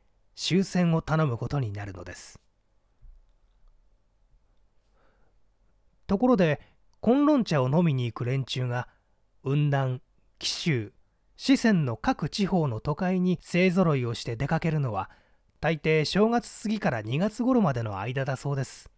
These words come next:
つまり、崑崙山脈までの距離の東市近しによって、出発の早し遅しが決まるのだそうですが、その行列というのが、また素晴らしい見物だそうです。真っ先に、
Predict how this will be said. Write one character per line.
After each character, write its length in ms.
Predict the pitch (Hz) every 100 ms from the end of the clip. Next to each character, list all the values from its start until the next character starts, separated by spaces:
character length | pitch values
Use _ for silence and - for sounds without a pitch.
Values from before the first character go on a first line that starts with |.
| _ _ _ _ _ _ _ _ _ -
つ 100 | 185
ま 100 | 160
り、 200 | 139 - _ _
崑 220 | - 269
崙 180 | 277 269
山 220 | 247 262
脈 240 | 233 170 156
ま 100 | 127
で 80 | 120
の 140 | 110
距 200 | - 214
離 100 | 190
の 140 | 117 -
東 240 | 202 220
市 160 | - 113
近 260 | - - 208
し 140 | -
に 120 | 110
よ 80 | 101
っ 40 |
て、 300 | - - 104 - _ _
出 220 | - - -
発 200 | 180 -
の 180 | 185 175
早 220 | 202 202
し 180 | 139 135
遅 240 | 120 135 208
し 140 | 175
が 80 | 123
決 180 | - 143
ま 140 | 156
る 60 | 156
の 120 | 139
だ 100 | 107
そ 180 | - 117
う 20 |
で 80 | 107
す 140 | -
が、 180 | 95 - - _ _ _ _
そ 220 | - 135
の 200 | 156 156
行 240 | 127 160 180
列 260 | 185 -
と 100 | 180
い 80 | 175
う 80 | 165
の 100 | 135
が、 200 | 120 - _ _
ま 180 | - 123
た 180 | - 127
素 200 | - -
晴 200 | 120 175
ら 80 | 185
し 260 | - 226 202
い 40 |
見 120 | 143
物 240 | 156 160 160
だ 100 | 147
そ 180 | 160
う 40 | 131
で 80 | 123
す。 300 | - - - _ _ _ _ _ -
真 140 | 156
っ 20 |
先 380 | - - 220 -
に、 200 | 123 110